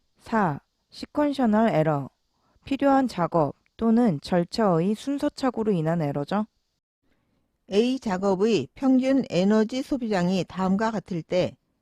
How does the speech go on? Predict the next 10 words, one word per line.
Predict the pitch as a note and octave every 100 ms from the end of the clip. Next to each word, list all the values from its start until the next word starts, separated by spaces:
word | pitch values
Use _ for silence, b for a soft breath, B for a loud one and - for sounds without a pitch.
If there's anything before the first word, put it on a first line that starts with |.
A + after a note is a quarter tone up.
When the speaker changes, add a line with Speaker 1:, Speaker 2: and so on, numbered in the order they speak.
| _ _ _ -
Speaker 2:
육십 | G3+ - C4+
분간의 | - A3+ G3 F3+ G3+ D3 -
총 | - C4 C4+ -
작업 | G3 F#3+ A3
시간 | - G3 F3+
내에 | D#3 E3+ F3+ - -
포함되어야 | B3+ B3+ B3+ B3 F#3 F3 F3
하는 | E3 G#3+
휴식 | B3 D#4 D#4+ -
시간은? | - B3 A#3 F3 B2+